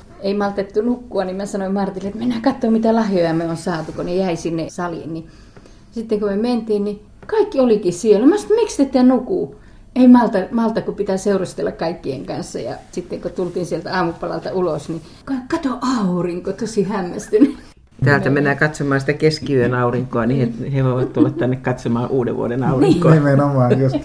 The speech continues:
Speaker 3: sitten.
Speaker 2: Puhutaan sitten tästä arjesta, naisen asemasta saamelaisessa kulttuurissa ja romanikulttuurissa.
Speaker 1: No kyllähän romanikulttuurissa on eroja.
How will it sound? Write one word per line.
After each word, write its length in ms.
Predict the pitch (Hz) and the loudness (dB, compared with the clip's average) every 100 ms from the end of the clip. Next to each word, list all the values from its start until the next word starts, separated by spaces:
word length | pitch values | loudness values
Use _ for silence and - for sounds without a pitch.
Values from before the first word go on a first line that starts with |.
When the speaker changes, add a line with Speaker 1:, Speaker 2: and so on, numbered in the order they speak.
| 123 | -4
Speaker 3:
sitten. 380 | - 123 143 127 - - - _ _ _ - | -6 -10 -8 -10 -10 -18 -20 _ _ _ 0
Speaker 2:
Puhutaan 360 | 262 269 233 | 0 4 2
sitten 280 | 233 240 208 | 2 0 0
tästä 360 | 196 190 202 - | 0 2 0 4
arjesta, 580 | 233 196 139 131 - 131 - - | 2 4 2 0 -4 -6 -6 -8
naisen 380 | 202 226 220 175 | 2 2 4 2
asemasta 640 | 160 160 117 - - - - - | 0 0 -2 -4 -10 -14 -20 -20
saamelaisessa 760 | - - 160 175 170 170 160 - | -18 -8 -6 -6 -6 -8 -10 -14
kulttuurissa 760 | - 151 - 151 151 151 - 135 | -12 -12 -12 -12 -12 -12 -12 -10
ja 160 | 139 135 - - - | -8 -10 -12 -18 -8
romanikulttuurissa. 1080 | 143 113 - - 76 - - - - - - - - 294 | -6 -6 -8 -14 -18 -18 -20 -20 -20 -20 -20 -20 -6 0
Speaker 1:
No 80 | |
kyllähän 520 | 285 330 294 254 226 196 - - - 190 | 4 6 6 6 6 2 -4 -14 -10 -2
romanikulttuurissa 1300 | 220 233 180 165 160 139 - 151 156 151 - 147 143 - - - - | 2 4 4 2 -2 -4 -4 -6 -4 -6 -4 -6 -6 -16 -20 -20 -8
on 180 | 165 165 | 0 0
eroja. 520 | 156 151 143 160 190 | 0 -6 -6 -6 -8